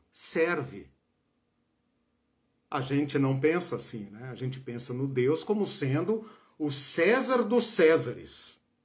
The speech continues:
A gente pensa que Deus é o grande ditador do universo.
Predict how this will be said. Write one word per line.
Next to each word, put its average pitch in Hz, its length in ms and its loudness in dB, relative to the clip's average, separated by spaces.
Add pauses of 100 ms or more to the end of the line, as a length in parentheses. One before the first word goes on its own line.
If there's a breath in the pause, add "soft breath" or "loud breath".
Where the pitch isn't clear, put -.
(480)
A 147 80 -6
gente 156 240 -2
pensa 175 440 2
que 170 160 -2
Deus 160 580 4 (340 soft breath)
é 160 140 6
o 170 200 10
grande 233 600 8
ditador 190 840 4
do 208 140 0
universo. 147 800 0